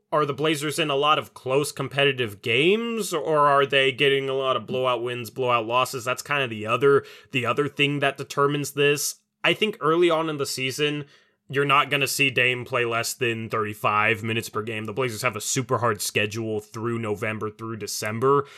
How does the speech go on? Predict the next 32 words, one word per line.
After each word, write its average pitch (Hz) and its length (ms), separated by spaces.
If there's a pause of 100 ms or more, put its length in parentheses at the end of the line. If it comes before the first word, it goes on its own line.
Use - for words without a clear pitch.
(120)
So 131 340
I 120 100
think 131 260
early 127 300
on 120 240
it's 113 120
gonna 120 140
be, 113 120
"Wow, 113 260
he's 113 160
still 110 160
playing 113 280
thirty-five, 113 400
thirty-six 113 440
minutes 113 240
per 110 180
game." 107 520 (340)
I 117 320
don't 139 320
think 156 400
the 143 120
Blazers 135 540
are 127 100
good 127 340
enough 143 360
to 131 140
avoid 113 500
a - 60
bunch 202 280
of 202 80
competitive 185 640
games. 196 540